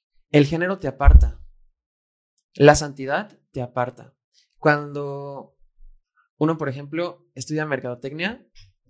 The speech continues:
estás apartado de todos los demás estudios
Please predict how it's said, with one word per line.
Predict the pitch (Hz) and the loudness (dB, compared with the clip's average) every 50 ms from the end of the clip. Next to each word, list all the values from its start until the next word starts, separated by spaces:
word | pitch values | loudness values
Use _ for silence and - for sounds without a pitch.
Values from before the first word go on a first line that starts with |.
| - _ _ _ _ - - - - | -20 _ _ _ _ -16 -14 -8 -2
estás | - 147 139 - 151 147 - | -2 -2 -2 -2 -4 -4 -4
apartado | 180 180 - 151 147 139 - - 170 175 185 202 226 | -4 -4 -4 -6 -6 -6 -12 -12 -10 -8 -8 -6 -6
de | 233 190 - | -8 -8 -10
todos | 160 165 175 | -10 -10 -10
los | 185 175 147 | -10 -10 -10
demás | 139 139 143 143 - | -10 -12 -12 -12 -14
estudios | - - - 190 208 226 254 349 - - - - _ | -16 -14 -10 -10 -8 -6 -8 -8 -10 -12 -18 -20 _